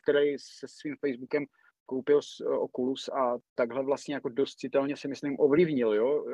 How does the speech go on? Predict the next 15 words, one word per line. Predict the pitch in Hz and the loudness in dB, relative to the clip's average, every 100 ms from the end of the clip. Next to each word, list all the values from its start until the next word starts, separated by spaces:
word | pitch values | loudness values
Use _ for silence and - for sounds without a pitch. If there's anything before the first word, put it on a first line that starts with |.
| 127 | -8
konkurenci. | 123 120 123 117 - 123 - _ _ - | -8 -8 -6 -8 -8 -10 -10 _ _ -14
Oni | 127 | -10
prostě, | 123 139 151 - - | -10 -10 -12 -14 -10
za | 143 156 | 4 6
mě | 185 | 6
osobně | 175 175 160 | 4 2 0
teda | 160 165 170 | 0 0 0
to | 156 156 | -2 -2
byl, | 151 156 | 0 -2
to | 165 | -6
byl | 151 156 | -8 -8
strategický | - 147 123 147 - 160 151 | -8 -8 -4 -6 -4 -8 -4
tah, | 151 143 - | -2 -4 -2
eh, | 156 143 143 143 | 0 0 0 0
jeho, | 143 143 143 147 143 143 139 | -2 -2 -2 0 0 -2 -6